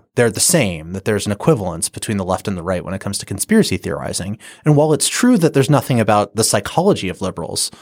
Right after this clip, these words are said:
that prevents them from succumbing to conservative thinking, the actual structure of the sort of center left and center right in the United States are vastly different, particularly when it comes to how information is consumed, produced, and distributed.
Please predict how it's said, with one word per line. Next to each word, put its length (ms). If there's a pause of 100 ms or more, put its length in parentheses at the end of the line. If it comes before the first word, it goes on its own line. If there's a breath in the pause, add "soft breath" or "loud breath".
(160 loud breath)
that 120
prevents 360
them 180
from 220
succumbing 420
to 100
conservative 500
thinking, 440 (380 loud breath)
the 360
actual 640
structure 800
of 180
the 420 (600 loud breath)
sort 220
of 60
center 280
left 380
and 100
center 300
right 320
in 80
the 80
United 300
States 360 (200)
are 120
vastly 640
different, 380
particularly 640
when 140
it 80
comes 260
to 240 (260 loud breath)
how 220
information 600
is 140
consumed, 600
produced, 340
and 100
distributed. 560